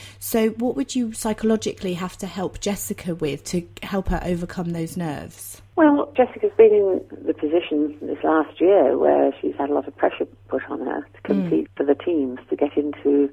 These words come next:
Speaker 2: qualifying for Rio at Aachen. She's a very cool girl. She,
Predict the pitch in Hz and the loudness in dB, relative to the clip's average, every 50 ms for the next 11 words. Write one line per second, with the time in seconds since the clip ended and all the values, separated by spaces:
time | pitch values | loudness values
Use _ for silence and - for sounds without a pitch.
0 | - - - - - - 160 190 202 - - 151 123 120 123 123 - - - 131 | -4 -16 -18 -10 0 4 6 8 8 6 4 2 0 0 -2 -6 -4 -2 0 2
1 | 135 135 135 135 127 127 127 127 123 - 170 170 175 170 - - - - - - | 2 4 4 4 4 2 2 2 2 2 4 4 4 4 2 0 -4 -6 -6 -8
2 | - - - - - - - - - - 196 - 190 - 196 208 220 220 - - | -14 -20 -20 -20 -20 -20 -20 -14 -12 -8 -4 -2 6 10 12 12 12 10 8 6
3 | 208 202 180 - 156 135 127 120 120 - - - - - - _ _ _ _ _ | 6 6 8 8 6 6 6 4 2 -4 -8 -16 -20 -20 -20 _ _ _ _ _
4 | _ _ _ _ _ - - - - - - - - | _ _ _ _ _ -20 -12 -6 -4 -4 -4 -6 -8